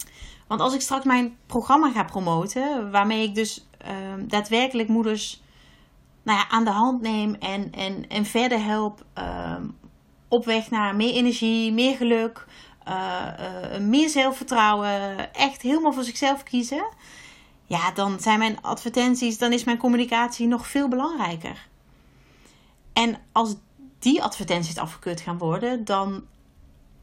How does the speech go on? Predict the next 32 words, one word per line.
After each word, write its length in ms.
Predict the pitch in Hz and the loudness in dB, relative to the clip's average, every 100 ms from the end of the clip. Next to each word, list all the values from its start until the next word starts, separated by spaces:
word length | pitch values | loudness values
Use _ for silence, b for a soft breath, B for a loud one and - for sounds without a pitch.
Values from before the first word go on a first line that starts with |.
| - - - - _ | -20 -20 -20 -20 _
ja, 320 | - 208 208 190 | -4 -4 -2 -2
dan 120 | 208 | -2
is 80 | 208 | -2
dat 140 | 196 | -6
veel 220 | - 339 | -4 -2
ingrijpender 540 | 254 240 285 - 277 208 | -2 -2 -4 0 -2 0
voor 120 | 170 | -2
mij. 360 | 151 - 214 - B B B B - | -4 -4 -10 -18 B B B B 0
Want 200 | 247 254 | 0 2
ik 140 | 254 | 0
ben 200 | 269 269 | 2 2
op, 120 | 240 226 - - | 0 -6 -12 -8
ik 140 | 254 226 | -4 2
ben 180 | 254 | 4
deze 300 | 254 262 262 | 6 4 2
week, 400 | 233 226 226 226 - _ - | 0 2 0 -4 -14 _ -8
nou 260 | 220 214 | 2 4
ja, 100 | 190 | 4
wel 140 | 220 220 | 0 -4
vier 420 | - - 285 330 | -6 2 4 6
dagen, 720 | 262 269 277 226 214 202 190 | 6 6 4 0 0 -2 -2
niet 180 | 208 - | -4 -2
continu 400 | 202 160 202 196 | -4 0 0 0
natuurlijk, 500 | 185 185 180 190 196 | -2 -4 -2 -4 -2
maar 260 | 190 190 | 0 0
vier 320 | - - 311 302 | -4 0 2 4
dagen 300 | 233 220 202 | 4 4 0
bezig 300 | 214 233 - | 0 0 -2
geweest 200 | 196 196 | -4 -4
met 120 | 185 | -6
die 140 | 185 | -6
advertenties. 880 | 185 - 165 254 247 - 233 311 | -6 -8 -4 -2 -2 -4 -6 -6